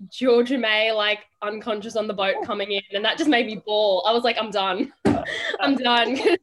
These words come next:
Georgia May and I, Georgia May was probably the first girl that I really clicked with. We would, like, sort of spend time together in, um, hotel quarantine, walking around the courtyard. Um, so she was probably the first person I clicked with, so it was very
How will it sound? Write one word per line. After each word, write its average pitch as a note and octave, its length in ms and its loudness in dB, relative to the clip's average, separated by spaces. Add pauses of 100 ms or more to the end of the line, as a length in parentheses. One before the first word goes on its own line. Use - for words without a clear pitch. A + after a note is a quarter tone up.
Georgia E4 400 2
May C4 240 4
and B3+ 100 0
I, A#3+ 160 0 (280)
Georgia F4 160 2
May G#4 80 0
was F4+ 140 0
probably D4 340 0
the C#4+ 60 -2
first A3+ 420 0 (100)
girl G#3+ 160 2
that G#3+ 80 0
I G3+ 60 2
really G3+ 400 -4
clicked - 380 -8
with. F4 220 0
We A3 140 -2
would, G#3+ 160 -8
like, G3 220 -2
sort A3 160 -6
of A3 100 -8
spend A3+ 400 -4
time G#3+ 260 -2
together G3 480 -4 (120)
in, G3+ 160 -4
um, F#3 300 -4 (500)
hotel A3+ 340 0
quarantine, G3 640 -6
walking A#3 340 -4
around A3 300 -2
the B3 60 -4
courtyard. A3 880 -2 (400)
Um, G#3 360 -2
so G3 400 -2
she B3 160 -10
was B3 120 -4
probably C4+ 240 -4
the C4 60 -2
first G3 340 -4
person G3 260 -6
I F3+ 80 -4
clicked G3 280 -12
with, F3 200 -6
so F3 160 -4
it - 80 -4
was F#3+ 160 -10
very F3+ 480 -4